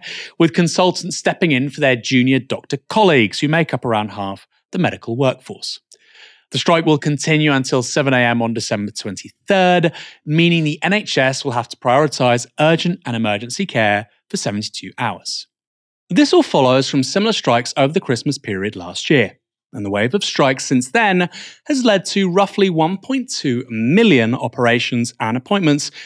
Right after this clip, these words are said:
being cancelled, significantly adding to N H S backlogs.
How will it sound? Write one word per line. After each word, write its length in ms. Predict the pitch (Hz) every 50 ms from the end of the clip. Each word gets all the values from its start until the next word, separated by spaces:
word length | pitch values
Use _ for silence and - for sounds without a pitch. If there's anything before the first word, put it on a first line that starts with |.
| - _ _
being 180 | 104 98 113
cancelled, 720 | 120 - 202 202 202 180 - - - 120 95 87 87 -
significantly 720 | - - 139 165 208 220 220 - - - 208 202 175 156 139 -
adding 380 | - 120 117 117 110 107 104 101 - - - _ _ _
to 160 | - - 117 -
N 140 | 131 113 107
H 240 | 101 98 - - 92
S 160 | 87 - -
backlogs. 640 | _ 120 117 - - - 85 87 - - - -